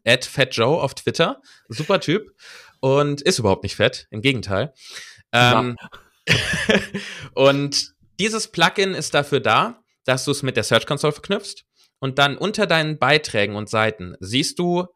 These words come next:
Speaker 1: innerhalb von einer Box deine Daten zu diesem Beitrag oder dieser Seite. Das heißt ganz normal, als würdest du in der Search Console deinen Filter nutzen, um einen Beitrag oder nach einer U R L zu filtern.
Speaker 2: Ziemlich
Speaker 1: So.
Speaker 2: geil eigentlich.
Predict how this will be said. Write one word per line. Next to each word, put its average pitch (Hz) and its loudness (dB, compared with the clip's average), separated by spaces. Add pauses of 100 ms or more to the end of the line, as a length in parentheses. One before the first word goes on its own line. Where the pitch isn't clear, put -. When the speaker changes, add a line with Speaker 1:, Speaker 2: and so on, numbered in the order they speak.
(180)
Speaker 1:
innerhalb 175 2
von 156 -4
einer 131 0
Box - 0 (440)
deine 123 2
Daten 107 4
zu - -8
diesem 95 -4
Beitrag 87 0
oder 90 -4
dieser 87 -8
Seite. 80 -8
Das - -8
heißt 120 2
ganz 131 0
normal, 131 2
als 120 0
würdest 127 2
du 123 2
in 165 0
der 160 2
Search 151 0
Console 127 0
deinen 95 -4
Filter 190 0
nutzen, 170 -2
um 131 -4
einen 110 0
Beitrag 107 2 (240)
oder 104 0
nach 101 0
einer 92 -2
U 95 2
R 92 4
L 95 2
zu - -8
filtern. 85 -4
Speaker 2:
Ziemlich 139 0
Speaker 1:
So. 113 0
Speaker 2:
geil 139 6
eigentlich. 107 -4